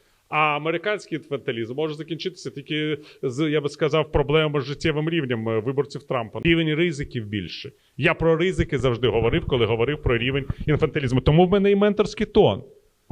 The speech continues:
Тому що, на відміну від, е, американських журналістів, я не сміюся над своїми співвітчизниками потім, а ховаю їх. Розумієте різницю? А українського виборця, який робить помилку, дорога на цвинтар. Що під час пандемії?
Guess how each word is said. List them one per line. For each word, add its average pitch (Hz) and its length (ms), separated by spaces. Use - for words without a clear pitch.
Тому 175 200
що, 170 200
на 165 100
відміну 165 520
від, 139 300
е, 151 220
американських 151 680
журналістів, 165 680
я 175 180
не 185 120
сміюся 180 560
над 151 160
своїми 131 300
співвітчизниками 120 800
потім, 117 320
а 160 100
ховаю 107 600
їх. 85 180
Розумієте 156 380
різницю? 110 380
А 202 80
українського 214 680
виборця, 156 360
який 160 200
робить 151 360
помилку, 165 500
дорога 214 360
на 247 140
цвинтар. 185 720
Що 147 200
під - 180
час 156 200
пандемії? 190 600